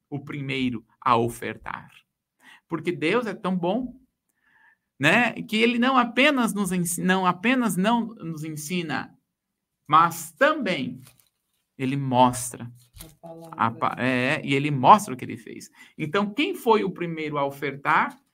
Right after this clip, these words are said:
Speaker 1: Vamos lá pra João, capítulo três,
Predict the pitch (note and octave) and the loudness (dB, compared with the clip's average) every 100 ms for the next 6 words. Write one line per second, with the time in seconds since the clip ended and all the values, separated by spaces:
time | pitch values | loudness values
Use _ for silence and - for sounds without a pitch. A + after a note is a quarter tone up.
0 | _ - D#3+ D#3 D3 D3 C#3+ C3 C3 C3+ | _ -4 -4 -2 -2 -2 -4 -6 -4 -2
1 | A#2+ A2+ - _ _ A#2+ A#2+ C#3 C#3 C#3 | -4 -8 -16 _ _ -8 -6 -8 -6 -6
2 | C#3 C3 B2 G#2+ - | -2 0 0 -2 -8